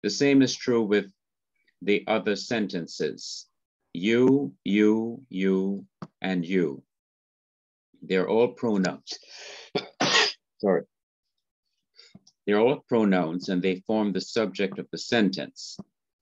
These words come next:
And the next word is a verb. Repent, confess, are baptized,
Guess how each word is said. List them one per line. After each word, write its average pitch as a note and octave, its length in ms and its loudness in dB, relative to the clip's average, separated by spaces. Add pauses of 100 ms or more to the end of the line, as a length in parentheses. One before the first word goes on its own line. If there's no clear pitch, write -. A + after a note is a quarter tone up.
(200)
And G#2 300 4
the G2 220 0
next A2+ 400 0
word F#2 440 2
is F#2 200 -4
a F2 160 -6
verb. D#2+ 320 0 (200)
Repent, A2+ 600 -4 (1000)
confess, A2+ 840 -2 (640)
are F2 160 2
baptized, G#2+ 1000 -2